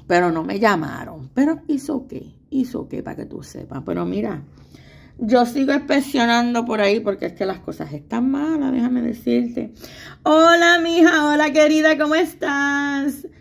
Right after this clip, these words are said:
Chula, te ves bella hoy.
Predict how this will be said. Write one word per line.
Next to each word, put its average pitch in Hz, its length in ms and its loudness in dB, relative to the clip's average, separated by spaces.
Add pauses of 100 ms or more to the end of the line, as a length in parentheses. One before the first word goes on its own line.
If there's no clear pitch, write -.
(160)
Chula, 285 960 4
te 240 140 0
ves 247 320 2
bella 269 680 4
hoy. 233 760 0